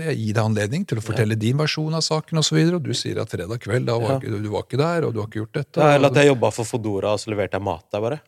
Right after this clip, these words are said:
Speaker 1: Ja, det
Speaker 2: <laughs> For
Speaker 1: kan jo
Speaker 2: eksempel.
Speaker 1: være.
Speaker 2: For eksempel.
Speaker 1: Nettopp. Eh, eller, eller, eller du jo-, har jobb-, jobbet i en møbel for, eh, eh,
Speaker 2: Ja.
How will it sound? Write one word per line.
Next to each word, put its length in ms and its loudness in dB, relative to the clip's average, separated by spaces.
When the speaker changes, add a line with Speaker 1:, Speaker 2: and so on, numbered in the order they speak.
Speaker 1:
Ja, 380 2
det 180 4
Speaker 2:
<laughs> 0 -
For 80 -4
Speaker 1:
kan 80 4
jo 100 2
Speaker 2:
eksempel. 260 6
Speaker 1:
være. 200 -2
Speaker 2:
For 100 -14
eksempel. 380 -2
Speaker 1:
Nettopp. 460 4
Eh, 260 8
eller, 420 4
eller, 400 -2
eller 260 0
du 240 -4
jo-, 160 4
har 160 2
jobb-, 320 -2
jobbet 220 -4
i 60 0
en 100 -2
møbel 280 -6
for, 140 0
eh, 160 2
eh, 1200 -4
Speaker 2:
Ja. 120 -2